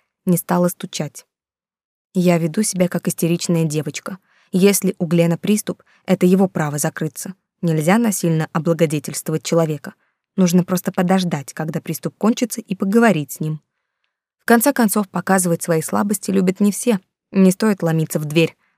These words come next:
нужно ждать. Я не врач, я не смогу моментально снять приступ боли или вылечить. Значит, буду ждать. Когда ему станет легче, я просто поговорю. Если это болезнь, то приступ не первый и не последний.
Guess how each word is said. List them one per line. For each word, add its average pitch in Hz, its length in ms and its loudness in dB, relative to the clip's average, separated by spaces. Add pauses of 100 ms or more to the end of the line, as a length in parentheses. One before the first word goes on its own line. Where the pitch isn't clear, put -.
нужно 190 340 2
ждать. 156 420 -4 (480)
Я 226 160 8
не 240 120 8
врач, 165 380 -2 (360)
я 202 120 6
не 208 100 6
смогу 180 320 4
моментально 175 580 6
снять 170 240 -2
приступ 170 320 -2
боли 170 280 2
или 180 260 2
вылечить. 147 520 -10 (360)
Значит, 190 400 4
буду 226 200 2
ждать. 185 400 0 (360)
Когда 165 260 0
ему 175 140 4
станет 170 340 0
легче, 214 360 0 (280)
я 180 160 2
просто 185 340 -2
поговорю. 156 500 -2 (1700)
Если 202 360 4
это 190 160 2
болезнь, 202 500 4 (400)
то 208 160 4
приступ 214 400 0
не 196 140 4
первый 185 480 0 (180)
и 190 80 0
не 196 140 4
последний. 175 680 -6